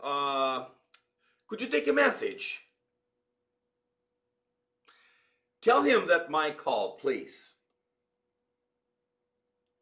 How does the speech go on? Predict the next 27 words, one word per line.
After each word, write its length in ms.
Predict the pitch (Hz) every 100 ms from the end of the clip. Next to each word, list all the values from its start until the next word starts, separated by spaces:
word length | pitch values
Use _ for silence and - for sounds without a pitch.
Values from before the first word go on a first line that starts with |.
| _ _ _ _ _ _ _ - _ _ _
Show 280 | - - 80
de 80 | 80
bola. 380 | - - - - _ _ _ _
Turma, 500 | - 285 240 110 - - _ _ _ - - - - -
é 80 | 202
o 60 |
seguinte. 580 | - - - - - - _ - - - - _ _
Com 80 | -
essas 240 | - 226
duas 320 | - 254 240 165
aulas, 320 | 147 139 110
a 40 |
gente 200 | 120 135
aprendeu 400 | 160 156 135 139
a 60 | 147
atender 240 | 151 127
o 60 | 127
telefone. 500 | 135 135 98 78 -
Opa, 200 | - 87
peraí, 200 | - 107
mas 160 | 85 -
só 460 | - - 165 185
a 80 | 156
atender 280 | 151 151 135
o 80 | 127
telefone. 440 | 143 143 - 87
Exatamente. 680 | - - - - - - -